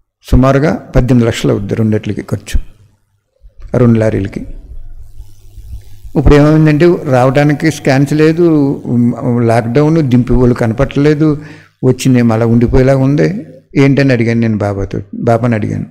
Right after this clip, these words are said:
"నీకెందుకు, నీకు జమ అయిపోయింది, నువ్వు రెండు లక్షలు అక్కడ advance ఇచ్చేసావు, Amount కూడా ready చేసి ఉంచారు." అంచేత రంగు నోట్లని జ్ఞాన పుస్తకాల కింద మార్చడానికి నువ్వు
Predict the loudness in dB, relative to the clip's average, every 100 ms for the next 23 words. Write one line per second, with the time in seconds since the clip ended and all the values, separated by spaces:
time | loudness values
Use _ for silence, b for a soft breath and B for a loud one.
0 | -16 _ _ B B B 0 2 4 2
1 | 2 2 2 2 0 0 -2 -4 -10 -18
2 | _ _ -2 0 0 0 0 0 0 2
3 | 2 0 0 -2 -2 -4 -8 -16 -20 _
4 | _ _ _ _ _ _ _ _ _ _
5 | _ _ _ _ 0 4 4 2 2 2
6 | 2 2 2 2 0 0 -2 -4 -10 -20
7 | _ _ _ _ _ _ _ _ _ _
8 | _ _ _ _ _ _ _ _ _ _
9 | _ _ _ _ _ _ -4 0 2 2
10 | 2 0 -4 -10 -20 -20 _ _ _ _
11 | _ -4 2 4 6 4 4 2 0 2
12 | 4 4 4 2 0 -6 -2 0 2 2
13 | 2 2 2 0 0 0 0 0 0 0
14 | 2 2 -2